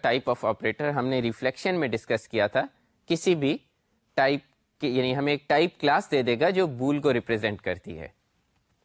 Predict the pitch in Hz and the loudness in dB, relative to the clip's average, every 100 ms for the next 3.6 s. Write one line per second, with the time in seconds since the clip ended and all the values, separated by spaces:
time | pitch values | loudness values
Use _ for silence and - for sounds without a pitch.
0 | - 123 180 190 147 156 - 156 147 143 | -6 -2 0 2 2 0 2 0 2 0
1 | 139 147 _ _ _ - 156 190 190 185 | 0 -2 _ _ _ 2 2 4 0 -2
2 | 117 143 147 98 104 _ _ _ _ 110 | 0 0 0 -4 -8 _ _ _ _ -4
3 | 120 170 185 175 170 | 0 0 0 2 2